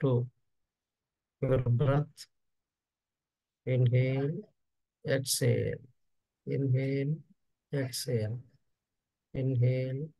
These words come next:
exhale. Now bring your attention to the environment. What type of sounds you are able to hear it? First start observe your,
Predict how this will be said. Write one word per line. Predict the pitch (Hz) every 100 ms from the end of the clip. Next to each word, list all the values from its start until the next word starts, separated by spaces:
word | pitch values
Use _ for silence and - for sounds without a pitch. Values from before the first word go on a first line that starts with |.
| _ _ _ _ -
exhale. | 120 120 - 117 107 117 _ _ _ _ _ _ _ _ _ _ _ _ _ _ _ _ _ _
Now | 139 139 147
bring | 143 147 160 165 160 156 - -
your | 135 139 131 127
attention | - 151 147 147 - - 151 147 147
to | 143 135 156 - _
the | 139 135
environment. | 135 139 139 139 123 104 98 - - - _ _ _ _ _ -
What | 139 135
type | 131 143
of | 131
sounds | - 139 143 151 151 - -
you | 135
are | 131
able | 127 123 123 127
to | 123
hear | 120 127 123
it? | 143 156 - _ _ _ _ _ -
First | 156 156 143
start | - 151 165 160 - _ _ -
observe | 139 139 135 170 156 156 -
your, | 135 131 131